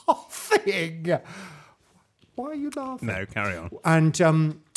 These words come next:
Speaker 1: they moved in the, well, my auntie moved. Uh, no, they both moved, that's right. And, um, before they moved, they, it needed a new roof.
Speaker 2: Hmm.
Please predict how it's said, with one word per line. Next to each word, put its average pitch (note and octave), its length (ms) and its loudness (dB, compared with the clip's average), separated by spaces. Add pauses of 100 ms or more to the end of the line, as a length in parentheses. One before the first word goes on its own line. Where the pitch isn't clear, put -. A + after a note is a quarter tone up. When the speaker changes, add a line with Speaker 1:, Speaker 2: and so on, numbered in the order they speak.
(160)
Speaker 1:
they E3+ 240 4
moved G3 600 6
in G3+ 140 4
the, F#3 120 8
well, C#3+ 300 4
my C3+ 260 4
auntie D3+ 380 2
moved. D#2 580 -10 (500)
Uh, A2 320 -4
no, F#3+ 160 4
they G3 100 6
both G3+ 320 2
moved, E2 280 -8
that's - 260 -14
right. - 180 -12 (120)
And, C#3+ 380 0
um, C#3 380 0 (180)
before F#3 300 0
they F3 120 4
moved, C3+ 300 2
they, C3+ 220 0
it F3 140 -6
needed B2 280 -2
a B2+ 40 -2
new B2+ 320 0
roof. A2+ 580 -6
Speaker 2:
Hmm. F2 360 -8